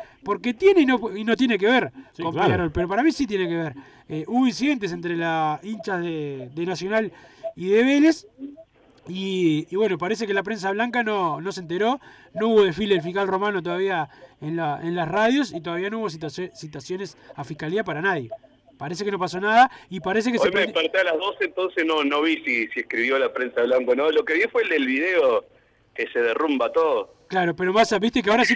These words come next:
Speaker 1: ahora sí Nacional tiene las cámaras prendidas, ¿no? No como en el Clásico.
Speaker 3: Y llama la atención eso, sobre todo lo del paravalancha.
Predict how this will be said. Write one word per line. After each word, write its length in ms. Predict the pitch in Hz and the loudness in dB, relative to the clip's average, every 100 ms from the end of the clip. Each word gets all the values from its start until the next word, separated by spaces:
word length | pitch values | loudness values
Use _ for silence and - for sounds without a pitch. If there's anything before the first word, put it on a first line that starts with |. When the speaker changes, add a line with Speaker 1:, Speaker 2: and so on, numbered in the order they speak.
| - | 0
Speaker 1:
ahora 260 | 185 208 220 | 2 4 2
sí 120 | 254 | 2
Nacional 320 | 233 180 214 | 0 0 -2
tiene 140 | 220 214 | -2 -2
las 100 | 190 | -2
cámaras 260 | 202 196 | -2 -4
prendidas, 420 | 175 175 220 170 | -8 -6 -4 -4
¿no? 180 | 170 214 | -4 -8
No 140 | 208 180 | -6 -6
como 140 | 165 | -6
en 40 | 160 | -6
el 40 | |
Clásico. 320 | 180 151 123 123 _ _ _ _ _ _ - - - _ - _ _ _ - - - | -6 -8 -10 -20 _ _ _ _ _ _ -20 -20 -20 _ -20 _ _ _ -20 -20 -8
Speaker 3:
Y 280 | 139 139 131 - | -4 -2 -2 0
llama 180 | 185 208 | 0 0
la 80 | |
atención 380 | 160 131 113 180 214 202 | 0 -2 -2 -2 -2 -2
eso, 300 | 165 - 127 | -2 0 0
sobre 240 | - 113 | 0 0
todo 160 | 110 175 | -2 -2
lo 120 | 170 | -2
del 100 | 165 | -2
paravalancha. 580 | 117 110 107 139 120 107 | -4 -2 0 0 -2 -4